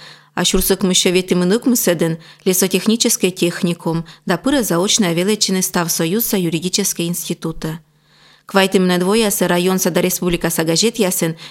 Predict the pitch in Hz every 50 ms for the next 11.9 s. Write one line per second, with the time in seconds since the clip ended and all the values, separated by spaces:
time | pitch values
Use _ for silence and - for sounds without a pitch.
0 | - - - 285 311 - 285 240 220 214 - 214 220 247 226 208 190 175 170 165
1 | - 175 180 185 - 196 190 185 180 - - 170 165 160 - 175 175 185 196 185
2 | 185 185 165 160 160 - - 160 170 - - 160 156 160 160 - - _ _ -
3 | - - - - - - - 165 170 170 196 196 208 226 240 247 247 262 247 247
4 | 247 247 254 233 247 240 - 247 233 - - 233 240 233 220 233 220 - - 220
5 | 214 214 - - _ - - - - - 214 254 277 254 233 220 214 214 220 208
6 | 196 196 196 202 - - 202 202 220 226 220 214 208 208 190 170 160 156 160 175
7 | 190 - - 185 170 - 165 160 160 - 156 - - 165 165 170 _ _ _ _
8 | _ _ - 185 190 196 196 180 175 180 190 185 190 175 180 180 175 180 226 -
9 | - - 214 196 185 180 175 165 175 175 170 170 170 - - - - - 180 160
10 | 180 202 214 - 247 220 185 175 160 160 165 180 196 208 208 196 175 160 165 170
11 | - 185 175 165 156 156 170 170 160 156 160 156 156 156 156 165 170